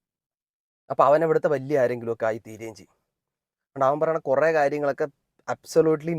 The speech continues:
നോൺസെൻസ് ആണെന്ന് ഏതൊരു ചിന്തിക്കുന്ന ഒരാൾക്ക് മനസ്സിലാക്കാവുന്ന കാര്യമേ ഉള്ളൂ. അതുകൊണ്ട് മിക്കവാറും എനിക്ക് തോന്നുന്നു സമാധിക്കല്ല് ഇപ്പോൾ പൊളിച്ച് മാറ്റുമായിരിക്കും. പൊളിച്ച് മാറ്റിയിട്ട് അറിയാം, പോസ്റ്റ്മോർട്ടം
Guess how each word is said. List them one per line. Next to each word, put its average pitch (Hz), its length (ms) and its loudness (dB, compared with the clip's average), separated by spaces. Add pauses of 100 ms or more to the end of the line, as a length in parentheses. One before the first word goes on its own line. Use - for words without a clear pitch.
നോൺസെൻസ് 175 520 4
ആണെന്ന് 131 260 -4 (920)
ഏതൊരു 165 380 0
ചിന്തിക്കുന്ന 135 400 -6
ഒരാൾക്ക് 123 340 0
മനസ്സിലാക്കാവുന്ന 135 800 -8 (100)
കാര്യമേ 117 420 -6
ഉള്ളൂ. 95 180 -20 (1200)
അതുകൊണ്ട് 135 300 -4 (500)
മിക്കവാറും 147 400 4
എനിക്ക് 165 180 -2
തോന്നുന്നു 175 220 4
സമാധിക്കല്ല് 151 440 0
ഇപ്പോൾ 156 160 0
പൊളിച്ച് 139 280 -4
മാറ്റുമായിരിക്കും. 117 500 -6 (140)
പൊളിച്ച് 135 260 -8
മാറ്റിയിട്ട് 131 300 -2
അറിയാം, 127 200 -2
പോസ്റ്റ്മോർട്ടം 160 400 0